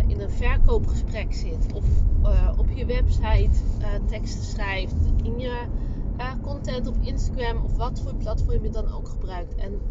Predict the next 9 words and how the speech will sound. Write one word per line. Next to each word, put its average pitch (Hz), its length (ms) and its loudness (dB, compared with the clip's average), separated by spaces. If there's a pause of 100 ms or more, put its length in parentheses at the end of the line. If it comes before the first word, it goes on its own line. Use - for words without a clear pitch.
(460)
eigenlijk 220 400 -6
denk 202 220 -6
je, 220 220 -8
"Ja, - 380 -6 (220)
ik - 140 -6
snap - 220 -8
niet 208 160 -8
dat 240 180 -6 (220)
iemand 285 760 -6